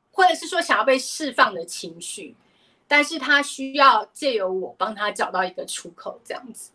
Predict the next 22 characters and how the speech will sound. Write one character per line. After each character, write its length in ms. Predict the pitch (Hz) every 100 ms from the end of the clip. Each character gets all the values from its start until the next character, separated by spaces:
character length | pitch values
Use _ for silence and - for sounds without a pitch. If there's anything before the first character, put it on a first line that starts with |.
| _ -
那 240 | 392 381
脸 220 | 262 302 381
谱 180 | 330 254
的 100 | 220
部 180 | 262 302
分 220 | 311 277
是 140 | 269 277
因 120 | 320
为 80 | 349
你 120 | 262
其 200 | 190 240
实 80 | 233
在 180 | 262 285
国 160 | 214 220
外 260 | 247 233
你 120 | 226
也 100 | 247
看 240 | 214 247 240
到 180 | 226 214
很 220 | 208 180
多 240 | 196 196
的 160 | 202